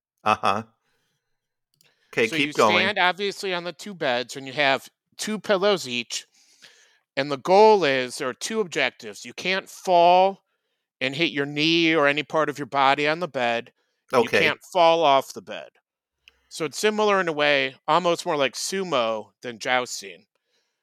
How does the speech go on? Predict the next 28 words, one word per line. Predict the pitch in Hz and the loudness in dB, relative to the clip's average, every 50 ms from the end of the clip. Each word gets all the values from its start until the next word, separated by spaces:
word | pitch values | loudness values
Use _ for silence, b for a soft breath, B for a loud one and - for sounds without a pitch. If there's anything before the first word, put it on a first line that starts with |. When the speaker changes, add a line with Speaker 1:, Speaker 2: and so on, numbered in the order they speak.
| _ _ _ | _ _ _
Speaker 2:
But | - 135 123 | -8 -6 -2
then | 151 156 156 151 | -2 -2 0 -2
you | 139 127 | -4 -2
hit | - 208 220 220 - - | 2 2 2 2 2 -2
the | 180 190 | -2 0
other | 190 180 175 | 0 0 -2
person | 156 - - 196 180 156 - 196 | -6 -6 -4 -4 -4 -4 -6 -8
with | 185 175 - | -10 -8 -8
the | - - | -10 -10
pillow | - - 180 185 165 165 165 160 160 160 - | -4 -2 -2 0 2 2 2 2 2 0 0
or | - 139 131 | 0 -2 -2
whatever, | 131 123 131 139 139 151 160 160 143 147 147 147 156 147 _ _ _ _ _ _ _ | -2 -2 -2 0 0 0 0 0 -2 -4 -6 -6 -6 -10 _ _ _ _ _ _ _
literally | - 135 160 156 156 156 156 139 | -4 -2 -2 0 0 -2 -2 -4
whatever. | 123 123 139 147 147 156 156 127 107 110 110 110 107 - _ _ _ _ _ _ _ _ _ _ _ _ _ _ _ _ _ _ _ _ _ _ _ _ _ _ _ _ _ _ | -2 -2 -2 0 2 2 0 0 -2 -8 -12 -12 -14 -16 _ _ _ _ _ _ _ _ _ _ _ _ _ _ _ _ _ _ _ _ _ _ _ _ _ _ _ _ _ _
And | 143 143 143 143 139 139 139 135 131 131 120 - - - _ _ _ _ | 0 0 2 2 2 2 0 -2 -4 -6 -10 -14 -18 -18 _ _ _ _
if | 135 117 | -12 -4
the | - 156 | -2 0
other | 151 156 160 | 0 0 0
person | - - 185 175 156 139 - 180 151 123 | -2 -2 -4 -4 -4 -4 -6 -8 -10 -10
falls | 107 - - 160 160 156 156 165 165 165 170 165 - - - | -12 -4 0 4 6 6 6 6 6 6 4 2 0 -6 -8
or | - 117 | -10 -8
falls | - - 143 143 120 - | -2 0 2 2 2 2
off | 151 143 131 123 - | 4 4 4 2 0
the | - 131 | -6 -6
bed, | 107 135 131 127 120 110 | -4 -2 -2 -2 -2 -4
you | 123 120 | -8 -8
win. | 104 110 110 98 78 - _ _ _ _ _ _ _ _ _ _ _ _ _ _ | -6 -6 -6 -6 -8 -12 _ _ _ _ _ _ _ _ _ _ _ _ _ _
Speaker 1:
Okay. | - 123 117 - - 104 98 101 120 | 0 0 2 2 0 0 0 -2 -4